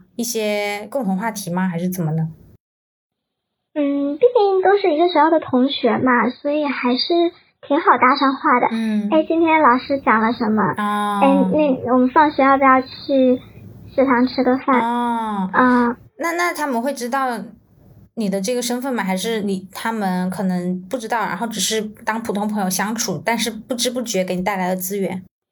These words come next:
Speaker 2: 嗯，应该是不知道的，
Speaker 1: 哦。
Speaker 2: 因为纽约本来，呃，呃，而且这个身份与不是这个身份的界限在纽约其实是比较模糊的，
Speaker 1: 嗯。
Speaker 2: 因为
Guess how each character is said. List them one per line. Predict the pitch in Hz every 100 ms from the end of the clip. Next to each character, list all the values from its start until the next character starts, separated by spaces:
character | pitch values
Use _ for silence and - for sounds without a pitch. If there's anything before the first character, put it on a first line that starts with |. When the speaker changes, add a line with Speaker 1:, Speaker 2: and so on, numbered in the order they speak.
| _ _ _
Speaker 2:
嗯， | 302 285 285 285 277
应 | 269 - _ _
该 | 370 440 539 554 403
是 | 359 -
不 | 302
知 | 294 269
道 | 262 247
的， | 233
Speaker 1:
哦。 | 226 254 359 370 359 190 - -
Speaker 2:
因 | 269
为 |
纽 | 240
约 | 349 370
本 | 262
来， | - 220 233 - - - - -
呃， | 330 - -
呃， | 302 285
而 | - 349
且 | 381 311 262 226 - - _ _ _
这 | 440 403
个 | 349
身 | 311 330
份 | 320 285
与 | 240 220 - -
不 | 269
是 | 359
这 | 392
个 | 339
身 | 320
份 | 311 302
的 | 285
界 | 302 370 339 359
限 | 311 277
在 | 302
纽 | 285
约 | 226 240
其 | 254
实 | 254 254
是 | 254
比 |
较 | 247 240
模 | 214 214
糊 | - 240
的， | 220
Speaker 1:
嗯。 | 220
Speaker 2:
因 | 269
为 | 277 185 185